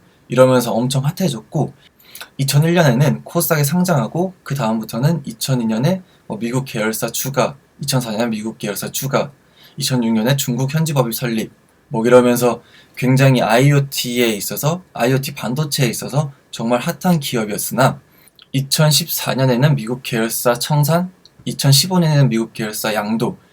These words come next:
이천십육 년에는 중국 현지법인 양도 이러면서 점점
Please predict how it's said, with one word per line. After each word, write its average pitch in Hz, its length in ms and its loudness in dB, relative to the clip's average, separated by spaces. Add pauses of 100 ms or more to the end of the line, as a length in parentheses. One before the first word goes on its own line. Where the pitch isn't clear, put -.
(120)
이천십육 143 580 4
년에는 147 500 2
중국 135 300 -2
현지법인 147 580 0
양도 104 380 -6 (280)
이러면서 127 560 2
점점 135 580 2